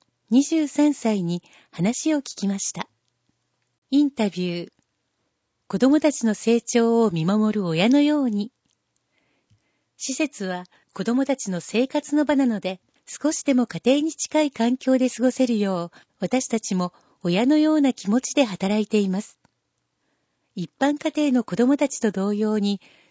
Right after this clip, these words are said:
スーパーの買い物について行ったり、電車に乗ったりといった日常の経験ができるよう、土日は一緒に買い物に行くなどの機会を増やすようにしています。靴のサイズが変わっ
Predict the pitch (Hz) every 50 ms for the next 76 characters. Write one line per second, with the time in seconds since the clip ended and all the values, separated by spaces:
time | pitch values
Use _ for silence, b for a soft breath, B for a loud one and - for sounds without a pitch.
0 | b b - - 277 285 285 269 - 220 220 214 196 190 185 - - 185 208 214
1 | 208 214 208 208 214 208 202 - - - 285 294 302 - 269 247 220 - _ _
2 | - 214 185 185 185 - b b b b b b b b b 196 214 247 277 269
3 | - 277 277 277 262 220 196 190 - _ - 285 302 311 294 - 254 233 214 -
4 | _ _ - 185 185 180 b b b b b b 170 160 - - 220 226 277 294
5 | 311 311 311 - - 294 294 294 - - 302 285 285 294 269 285 269 - 294 277
6 | 269 226 202 190 180 175 160 160 - b b b b b b b b - 190 185
7 | 220 240 - - 254 240 233 220 208 180 - - - - 285 285 311 - - 294
8 | 302 294 277 302 285 294 285 285 285 277 - 311 285 294 247 - 202 190 175 -
9 | - - - - 226 226 208 190 165 139 - 165 170 220 254 - - 285 285 262
10 | 226 208 180 - - - 175 175 165 165 175 - - - _ _ _ _ _ _
11 | _ _ _ _ _ _ _ _ _ _ _ _ _ _ _ _ _ _ _ _
12 | - - - - - 254 285 277 - - 269 269 262 240 - 220 196 180 - -
13 | 185 180 196 220